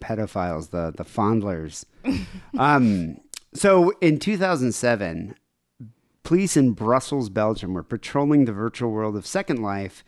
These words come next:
Speaker 1: after a user reported being raped in the game. So they're investigating the case, and they said their, it was their intention to find out if a crime has been committed. So there,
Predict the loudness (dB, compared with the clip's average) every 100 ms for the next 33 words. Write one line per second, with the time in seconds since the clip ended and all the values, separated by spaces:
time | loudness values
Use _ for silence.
0 | -20 -20 -4 -2 2 6 8 6 6 2
1 | 2 2 2 2 2 2 2 0 -2 -2
2 | -4 -2 -2 -4 -6 -14 _ _ _ _
3 | _ _ -20 -20 -8 -2 4 4 4 4
4 | 4 6 6 4 2 -2 -2 0 0 0
5 | 0 0 2 2 2 0 0 0 2 4
6 | 4 2 -2 -2 0 -2 0 2 2 2
7 | 0 -2 -6 _ _ _ _ _ _ _
8 | _ 0 2 2 -2 -8 -6 -4 -2 -2
9 | -2 -4 -6 -6 -6 -6 -10 -10 -16 -20
10 | -20 _ _ _ -20 -20 -20 -20 -6 2
11 | 6 6 4 0 _ _ _ _ -14 2
12 | 4 4